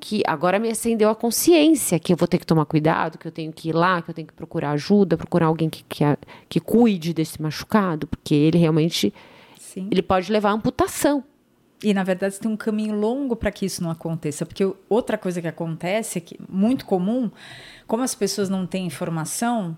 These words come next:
Speaker 2: e a informação é limitada a essa concepção deturpada do que é o diabético, é amputado,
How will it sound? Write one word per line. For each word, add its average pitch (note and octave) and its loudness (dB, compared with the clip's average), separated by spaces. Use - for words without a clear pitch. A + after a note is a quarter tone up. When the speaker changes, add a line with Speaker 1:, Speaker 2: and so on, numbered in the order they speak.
Speaker 2:
e F#3 -4
a F#3+ 0
informação F3+ -4
é F3 0
limitada F3 -4
a E3 0
essa E3+ -2
concepção F#3 -4
deturpada F3 -2
do E3+ -4
que F3 -6
é - 0
o E3+ -2
diabético, E3+ -4
é - 0
amputado, E3+ -4